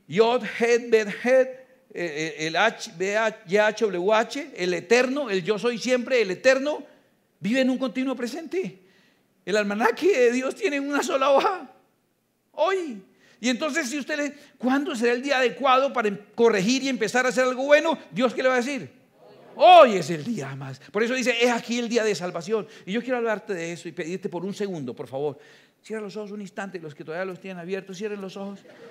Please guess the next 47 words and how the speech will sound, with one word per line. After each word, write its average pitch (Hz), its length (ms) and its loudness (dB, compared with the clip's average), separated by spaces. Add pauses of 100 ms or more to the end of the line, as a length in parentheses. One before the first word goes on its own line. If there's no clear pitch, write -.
Un 202 80 -8
momento, 208 420 -4
por 170 140 -10
favor. 175 440 -2 (1700)
Nos 165 100 -14
preparamos 180 460 -4
para 165 220 -10
ser 185 160 -8
ministrados 175 560 -6
también. 185 480 -8
Cinco 277 260 -14
minutitos 226 480 -6
más 240 300 -4
te 156 100 -10
voy 156 220 -6
a 170 180 -8 (380)
quitar. 165 340 -2
No, 160 180 -10
no 170 120 -8
es 156 100 -10
un 185 100 -10
mal 175 220 -4
presagio. 160 460 -4
"Uy, 196 100 -10
parece 139 320 -10
que 143 80 -14
este 143 140 -12
año 143 100 -8
el 127 80 -12
pastor 127 340 -14
se 127 140 -14
va 135 60 -10
a 131 40 -14
estar 135 200 -14
alargando". 131 440 -10
No. 247 440 -10 (1400)
Es 196 120 -12
para 220 220 -4
dar 214 240 -2
este, 226 400 -8
este 226 200 -16
tema 233 360 -4
un 220 120 -10
punto 220 280 -10
de 208 100 -10
partida 196 540 -10
interesante. 160 880 -16